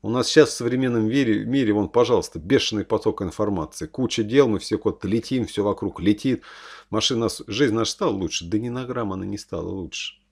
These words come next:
Ни на грамм абсолютно.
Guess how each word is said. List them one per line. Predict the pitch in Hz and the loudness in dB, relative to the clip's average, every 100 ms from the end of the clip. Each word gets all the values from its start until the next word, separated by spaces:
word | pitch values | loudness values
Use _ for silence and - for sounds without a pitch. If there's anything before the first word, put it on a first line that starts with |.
| _ _ _ _ _ _ _ _ _ - | _ _ _ _ _ _ _ _ _ -4
Ни | 107 | -2
на | 139 143 | 0 0
грамм | 117 117 107 | 2 2 2
абсолютно. | 101 - 101 92 - - | -4 -8 -8 -8 -10 -14